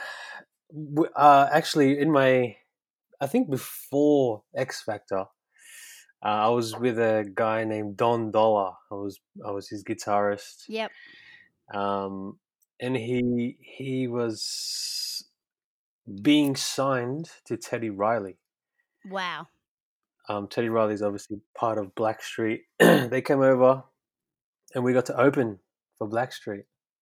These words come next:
Speaker 2: Mad. Okay, that's cool. That's
Speaker 1: Um,
Speaker 2: pretty
Speaker 1: which
Speaker 2: sweet.
Speaker 1: was really, really, really cool, yeah. So I think they're, you know, they're, they're, they're the things that I've held on to. They're the memories. Th-, I'm sure there's a few more, but I can't really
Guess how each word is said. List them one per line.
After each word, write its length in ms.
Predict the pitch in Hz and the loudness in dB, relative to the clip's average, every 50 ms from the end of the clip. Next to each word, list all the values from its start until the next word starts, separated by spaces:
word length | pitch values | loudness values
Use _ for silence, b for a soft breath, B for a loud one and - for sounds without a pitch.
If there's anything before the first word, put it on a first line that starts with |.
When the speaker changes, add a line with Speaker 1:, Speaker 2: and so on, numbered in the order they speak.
| _ - | _ -12
Speaker 2:
Mad. 440 | 208 202 180 170 156 143 139 135 - - | -10 -8 -8 -8 -8 -8 -10 -12 -14 -16
Okay, 220 | 190 - - 185 | -14 -14 -14 -12
that's 220 | 185 185 - - | -12 -14 -14 -16
cool. 280 | - - 208 190 175 180 - | -18 -16 -16 -16 -16 -14 -12
That's 220 | - 110 107 101 98 | -8 -6 -6 -6 -8
Speaker 1:
Um, 60 | 101 | -10
Speaker 2:
pretty 180 | 107 107 98 - | -12 -12 -10 -8
Speaker 1:
which 140 | 117 117 101 | -8 -6 -6
Speaker 2:
sweet. 100 | 98 120 | -4 -4
Speaker 1:
was 240 | 110 98 - - | -6 -6 -8 -6
really, 400 | 110 113 113 110 107 104 104 107 123 - 135 110 | -4 -2 -2 -2 -2 -4 -6 -10 -12 -14 -12 -6
really, 280 | 110 120 123 113 110 107 | -4 -4 -2 -2 -4 -4
really 260 | 107 110 107 107 101 - - | -6 -6 -6 -8 -10 -10 -8
cool, 300 | - 135 123 110 104 104 | -8 -6 -6 -6 -6 -6
yeah. 200 | 110 120 104 98 95 _ _ _ _ _ _ B B B B B B _ | -8 -8 -10 -14 -16 _ _ _ _ _ _ B B B B B B _
So 200 | _ - 131 123 | _ 4 4 4
I 40 | 123 | 6
think 200 | 170 180 165 156 | 6 4 6 8
they're, 260 | 165 170 165 165 165 | 10 10 12 10 10
you 160 | 160 160 175 | 8 6 4
know, 260 | 160 127 123 139 135 135 | 4 2 2 0 -2 -6
they're, 120 | 135 156 156 - - - | -8 -8 -8 -8 -10 -6
they're, 280 | 123 135 139 131 117 - - | -2 0 0 0 -2 -4 -10
they're 260 | - 127 123 131 131 | -14 -6 -2 0 0
the 60 | 127 120 | 0 -2
things 280 | - - 127 127 117 | -2 -2 -2 0 0
that 120 | 117 110 110 | 0 0 2
I've 260 | 107 107 104 98 - - - - B B B B B B B _ _ | 2 2 2 0 -4 -10 -16 -16 B B B B B B B _ _
held 280 | - - 131 127 127 123 | 0 2 2 4 4 2
on 160 | 120 120 123 | 0 0 -2
to. 360 | 120 - - 110 107 113 131 135 123 | -4 -6 -6 -6 -6 -6 -6 -8 -8
They're 100 | 117 110 | -8 -6
the 200 | 110 110 107 101 | -6 -6 -6 -6
memories. 840 | 101 110 107 110 110 110 113 110 110 120 120 - - - - - _ - | -8 -6 -6 -6 -4 -4 -4 -4 -6 -8 -10 -14 -18 -20 -20 -20 _ -8
Th-, 100 | 131 139 - | -8 -6 -4
I'm 120 | 135 156 | -4 -4
sure 180 | 147 - - 190 | -2 -2 -2 -2
there's 160 | 160 120 110 | -2 -2 -4
a 60 | 107 | -8
few 220 | - - - 110 104 | -12 -10 -8 -6 -6
more, 200 | 104 107 104 101 | -6 -6 -6 -8
but 120 | 101 98 | -6 -8
I 60 | 98 98 | -8 -8
can't 220 | - - 104 107 | -8 -12 -14 -10
really 300 | 110 101 101 101 101 101 | -10 -10 -10 -10 -12 -16